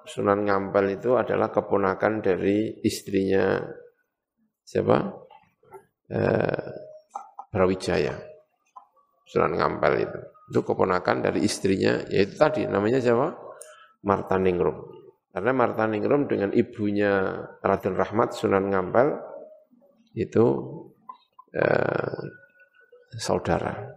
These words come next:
kakak adik. Ibrahim ini bapaknya Sunan Ngampel gitu. Ibrahim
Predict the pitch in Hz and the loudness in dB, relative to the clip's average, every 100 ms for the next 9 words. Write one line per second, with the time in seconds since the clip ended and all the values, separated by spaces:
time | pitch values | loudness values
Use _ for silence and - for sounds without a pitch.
0 | _ - 90 71 87 - - - - _ | _ -4 -2 0 -2 -2 -6 -6 -20 _
1 | _ _ _ _ _ _ - - - - | _ _ _ _ _ _ -20 -20 -20 -20
2 | - _ 135 117 147 147 147 202 311 98 | -20 _ -4 2 4 4 2 0 0 0
3 | 98 90 147 214 190 - - - - - | -2 0 2 2 0 -10 -14 -14 -16 -18
4 | - - 110 104 104 117 101 90 82 80 | -8 0 2 4 2 0 2 2 2 -2
5 | - - 175 - - 98 | -4 -2 -2 0 2 2